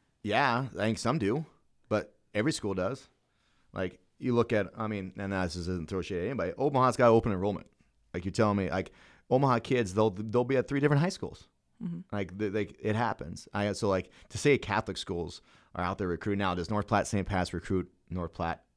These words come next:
Speaker 1: people? Like, when I was there, no. In fact, it was the opposite.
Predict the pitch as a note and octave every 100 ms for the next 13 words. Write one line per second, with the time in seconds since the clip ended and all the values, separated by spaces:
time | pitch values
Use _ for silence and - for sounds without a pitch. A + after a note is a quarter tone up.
0 | _ _ G#2+ F#2 G2 G2 F#2 G2 - _
1 | _ G#2+ G2+ A#2 G#2+ A2+ F#2 E2 - -
2 | _ _ - _ _ - G#2+ F2+ F2 F2+
3 | F#2 - C2 -